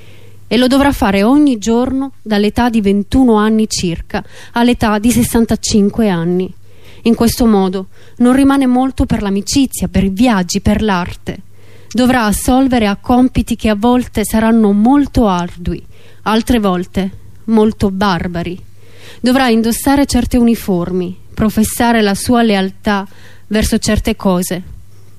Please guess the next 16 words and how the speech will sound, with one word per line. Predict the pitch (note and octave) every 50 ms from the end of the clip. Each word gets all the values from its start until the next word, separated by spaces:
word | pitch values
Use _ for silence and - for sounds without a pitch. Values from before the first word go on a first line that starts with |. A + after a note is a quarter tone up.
| - - -
Se | - - - A3+
una | A#3 A#3+ A#3
persona | - - A#3 A3+ - - - D4+ D4+ D4 C4
ottiene | G#3+ G3+ G#3 - - A#3+ A3+ A3
molto | A3+ A#3+ B3+ B3+ - A#3+
successo | - - G#3+ - - - A#3 G#3+ G3+ - - - G3 F3+
nella | F#3 F#3 F#3 G3
sua | - - B3+ A#3+
professione, | - - G#3+ - - G3+ - - - - - G3 F3+ F3 F3 E3 F#3+ - - - - - - - - - - - -
perde | - A#3 A#3 A3+ A3 A3 A3
ogni | A3+ A#3 A#3+ A#3+ B3 A3+
sensibilità. | - - A#3 A3+ A3 - - G#3+ G3+ G#3 G3+ G3+ - - F#3+ E3+ E3+ F3 - - - - - - - - - - - - - - -
La | - G#3 G#3
vita | G3 F#3 G3 F#3+ F#3 - F#3+ F3 F#3 - - - - - - - - - -
si | - - - A#3
atrofizza. | A3+ - - A#3+ A#3 - - - G3 F3+ E3 E3 - - E3 F3